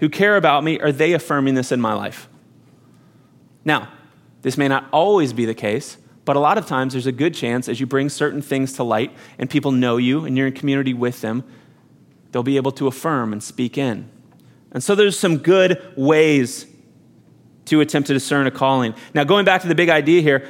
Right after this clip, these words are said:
when God's call is clear. Now, this is important because sometimes, guess what?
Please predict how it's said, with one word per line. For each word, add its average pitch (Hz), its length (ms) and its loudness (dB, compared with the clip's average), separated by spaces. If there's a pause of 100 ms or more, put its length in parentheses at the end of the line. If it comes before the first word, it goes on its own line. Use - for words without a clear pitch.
when 151 180 2
God's 165 300 2
call 160 320 2
is 131 140 -2
clear. 180 280 2
Now, 135 120 2
this 202 160 2
is 196 80 2
important 185 400 2 (500)
because 175 240 0
sometimes, 220 560 2
guess 196 180 2
what? 233 300 2